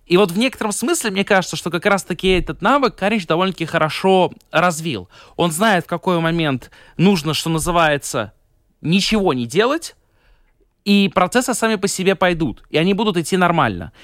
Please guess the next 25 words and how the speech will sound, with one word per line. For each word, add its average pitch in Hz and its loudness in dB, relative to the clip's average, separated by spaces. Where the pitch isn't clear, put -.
И - 0
это 214 4
во 262 2
многом, 208 0
мне 165 -6
кажется, 185 -2
позволило 175 0
ему 165 -2
избежать, 156 0
например, 160 -2
той 165 0
острой 160 -6
критики, 185 -4
с - -8
которой 165 0
столкнулся 156 -2
тот 143 -2
же, 143 -2
вот 123 -2
вы 117 0
упомянули 110 2
Павлюца, 185 2
да, 131 2
в 147 -4
контексте - -6